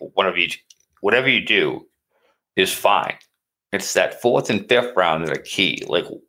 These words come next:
what are you, what are you trying to build here? Are you, do you need another receiver? Like, it, that's the,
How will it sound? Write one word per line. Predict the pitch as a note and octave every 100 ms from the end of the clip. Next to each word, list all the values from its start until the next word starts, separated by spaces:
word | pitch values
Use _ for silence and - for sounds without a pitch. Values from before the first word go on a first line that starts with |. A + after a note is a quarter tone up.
| _
what | E2+ F2+ G2+ A2+
are |
you, | A2+ A2+ G#2+ F2
what | F2+ G#2
are |
you | G#2 G2+
trying | - F#2+ E2+
to | D2
build | E2+ C#2 E2+
here? | C2
Are | -
you, | D#2 E2 D#2+ -
do | F2
you | F2+
need | F#2
another | F2+ F2 E2
receiver? | D2+ - F#2 F2+ F2+ F#2
Like, | F2 - - - - _ _ - -
it, | G3 F#3+ G2
that's | G2+ A2+ -
the, | A2+ F#2